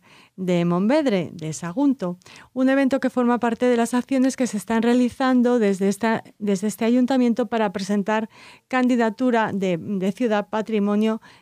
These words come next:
de la humanidad a la unesco. Eh, ahora se centran en su pasado judío. Cuenta este ciclo de conferencias que se llama La ciudad judía con la colaboración del Centro Arqueo-, Arqueológico de Sagunto y se inicia, como les decimos,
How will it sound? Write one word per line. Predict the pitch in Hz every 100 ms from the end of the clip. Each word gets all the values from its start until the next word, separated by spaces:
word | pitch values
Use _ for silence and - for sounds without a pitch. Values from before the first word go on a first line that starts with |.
| -
de | 214
la | 233 226
humanidad | 208 208 190 175 196 _ _ - -
a | 180 185
la | 165
unesco. | 165 170 160 - 160 175 - - - - -
Eh, | 214 214 202 202 -
ahora | 240 233
se | 226 226
centran | - 208 202 202 190 -
en | 208
su | 196 226 214 202
pasado | 202 196 226 214 202 202 - -
judío. | _ - 240 240 262 311 320
Cuenta | - 247 240 240 220 214
este | 247 208 - 226 208
ciclo | 247 247
de | 233
conferencias | 226 208 220 220 208
que | -
se | 196 202
llama | 196
La | 190 185
ciudad | 214 208
judía | 202 226 208 185
con | 175 185
la | 170
colaboración | 175 196 185 180 170 - 247 214
del | 175
Centro | 175 202 202
Arqueo-, | 196 190 214 -
Arqueológico | 214 208 220 247 - 180 190
de | 233
Sagunto | 247 277 277 262 285 294 - - - - -
y | 254
se | 294
inicia, | 285 302 294 277
como | 247
les | 240 254
decimos, | 262 - 220 220